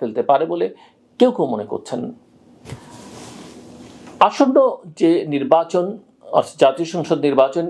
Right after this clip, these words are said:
এবং রাজনৈতিক পট পরিবর্তনের নির্ধারণ করবে গণ অভ্যুত্থানের দাবি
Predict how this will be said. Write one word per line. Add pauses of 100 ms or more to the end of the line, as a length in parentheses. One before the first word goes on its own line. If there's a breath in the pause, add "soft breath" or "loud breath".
এবং
রাজনৈতিক
পট
পরিবর্তনের
নির্ধারণ
করবে (440 soft breath)
গণ
অভ্যুত্থানের
দাবি